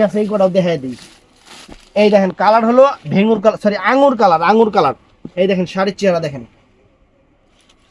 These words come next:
শাড়ির শুধু চেহারা দেখেন যে কি দিচ্ছি আমরা, আমরা আপনাদের কি দিচ্ছি, just ওয়াও জিনিস দিচ্ছি, just ওয়াও জিনিস দিচ্ছি। এই দেখেন, ওয়াও শাড়ি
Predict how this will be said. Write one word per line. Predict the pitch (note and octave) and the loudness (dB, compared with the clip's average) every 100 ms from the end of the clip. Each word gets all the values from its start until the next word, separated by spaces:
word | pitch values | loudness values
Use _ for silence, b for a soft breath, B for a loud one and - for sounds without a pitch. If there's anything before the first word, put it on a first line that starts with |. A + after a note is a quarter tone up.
| _ - | _ -4
শাড়ির | G3 G#3+ C4 A#3+ - | 0 2 0 -4 -8
শুধু | G#3 B3+ - | -6 -6 -2
চেহারা | B3+ B3 B3+ B3 | 0 0 0 0
দেখেন | A3+ G#3 | -2 -4
যে | G3+ A3+ | -6 -4
কি | A3+ | -4
দিচ্ছি | A3+ - G#3+ | -4 -2 -2
আমরা, | E3+ C#3+ - _ _ _ _ D#3 G3 | -2 -8 -14 _ _ _ _ -2 -2
আমরা | A3+ C4 A#3+ | 2 2 2
আপনাদের | - A#3 A#3 - | -2 -6 -6 -6
কি | B3 B3+ | -6 -6
দিচ্ছি, | G#3 - E3+ - _ _ _ - G#3+ | -8 -8 -10 -10 _ _ _ -6 -2
just | G#3 - G#3 | -2 0 2
ওয়াও | G#3 G3 | 2 2
জিনিস | F#3+ F3+ D#3+ | -8 -8 -12
দিচ্ছি, | - - - _ _ _ _ _ _ _ _ _ _ _ _ _ _ _ _ _ _ G#3+ F#3 | -14 -20 -20 _ _ _ _ _ _ _ _ _ _ _ _ _ _ _ _ _ _ -10 -4
just | A3 - A3+ | -2 -2 0
ওয়াও | G3+ G3 F#3 | 2 2 0
জিনিস | F3+ D#3+ | -6 -8
দিচ্ছি। | D3+ - E3 E3 _ - - - - - - - E3 | -12 -16 -18 -20 _ -20 -20 -20 -20 -20 -20 -16 -14
এই | D#3+ | -12
দেখেন, | - - E3+ _ _ - | -14 -16 -18 _ _ -8
ওয়াও | D#3 F3 G3 F#3 D3 - | -2 2 2 2 -2 -12
শাড়ি | D#3+ G#3+ D4 | -4 -2 0